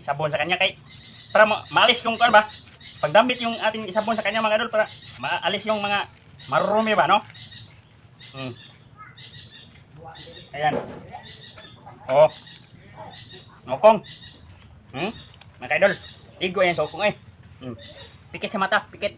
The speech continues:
Hmm. Parang bata <laughs> na tayo, Okong, mga idol. Oh, parang bata, mga idol, oh. Oh, mabait to, mga idol. Ay, ayaw mga Ba, sa ibang aso pa to, kagatin tayo, no? Mm. Mm.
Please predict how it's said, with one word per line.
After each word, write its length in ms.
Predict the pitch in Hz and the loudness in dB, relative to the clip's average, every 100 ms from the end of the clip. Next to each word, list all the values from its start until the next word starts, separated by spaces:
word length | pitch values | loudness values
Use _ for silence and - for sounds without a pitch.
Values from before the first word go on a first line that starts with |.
| - | -14
Hmm. 300 | 139 135 120 - - - | -12 -10 -12 -14 -20 -20
Parang 240 | - 131 151 | -6 -4 0
bata 300 | 165 - - | 0 0 0
<laughs> 0 | |
na 160 | 165 - | 0 -2
tayo, 220 | - 160 - | -6 -4 -6
Okong, 320 | - - 165 | -2 -2 0
mga 120 | 156 | 2
idol. 140 | 165 185 - - - | 2 0 -8 -10 -2
Oh, 160 | 175 - _ | -2 -2 _
parang 220 | 175 185 | 2 6
bata, 220 | 233 240 | 6 6
mga 180 | 240 240 | 6 6
idol, 100 | 240 | 6
oh. 120 | 175 - - - | 2 0 -12 -8
Oh, 240 | 139 131 117 - | -2 -2 -4 0
mabait 320 | 170 180 302 | 2 6 6
to, 80 | 302 | 8
mga 180 | 294 302 | 6 8
idol. 120 | 311 - - | 8 6 0
Ay, 180 | 254 - 240 | 0 0 2
ayaw 140 | 262 | 2
mga 180 | 262 262 247 - - - 240 254 | 2 -2 -8 -18 -2 2 4 4
Ba, 160 | 214 | 4
sa 80 | 202 | 4
ibang 160 | 208 226 | 0 2
aso 240 | 240 240 | 0 0
pa 80 | 233 | 0
to, 160 | 233 - - | -2 -6 -6
kagatin 320 | - - 202 | -2 -2 -2
tayo, 240 | 208 202 185 | 2 4 4
no? 160 | 220 - - - - | 2 0 -20 -20 -12
Mm. 160 | 139 127 - - - - - - _ - - - - - | -8 -8 -10 -20 -20 -20 -20 -20 _ -20 -20 -20 -20 -10
Mm. 180 | 123 | -10